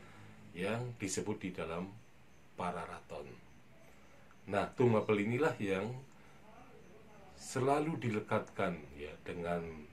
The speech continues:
Ken Angrok ya. Karena Ken Angrok berhasil merebut kekuasaan Tumapel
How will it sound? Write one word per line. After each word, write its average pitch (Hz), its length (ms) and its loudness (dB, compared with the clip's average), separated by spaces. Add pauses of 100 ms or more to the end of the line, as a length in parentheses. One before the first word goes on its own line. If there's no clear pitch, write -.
(340)
Ken 107 240 4
Angrok 90 400 -2 (160)
ya. 76 160 -14 (480)
Karena 120 240 0
Ken 113 240 2
Angrok 98 340 0 (220)
berhasil 87 560 2 (1040)
merebut 101 340 8
kekuasaan 95 720 2 (640)
Tumapel 110 640 2